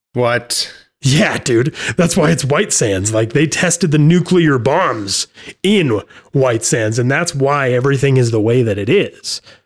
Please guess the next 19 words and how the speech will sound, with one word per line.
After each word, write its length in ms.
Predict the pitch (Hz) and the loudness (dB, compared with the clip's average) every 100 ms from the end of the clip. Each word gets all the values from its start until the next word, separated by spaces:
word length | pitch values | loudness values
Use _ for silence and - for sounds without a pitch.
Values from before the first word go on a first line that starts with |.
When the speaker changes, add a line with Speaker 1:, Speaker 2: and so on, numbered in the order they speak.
| _ | _
Speaker 1:
No 320 | 107 107 101 98 | -4 0 0 2
way. 480 | 98 95 90 85 127 | 0 0 -2 -2 -2
Speaker 2:
Yeah, 400 | 113 170 147 107 | -2 -2 -2 -2
dude. 160 | 117 | -2
Speaker 1:
What? 120 | 143 139 | 0 0
Speaker 2:
It's 100 | - | -2
super 460 | - 180 185 139 | -2 0 0 0
cool. 220 | 117 185 135 | 2 2 2
Like, 180 | 160 | 2
it's, 160 | 214 - - | 0 -2 -4
it's 320 | 180 190 - | -2 -2 -4
quite 220 | - 220 | 0 0
a 40 | 170 | 0
story, 500 | - 240 330 127 107 | 0 2 2 2 0
right? 300 | 113 190 214 | 2 0 0
Speaker 1:
I 100 | 117 | -4
gotta 280 | 107 107 160 | -4 0 0
Speaker 2:
Like, 100 | 139 | 0
Speaker 1:
go. 360 | 104 110 87 | -2 -2 -2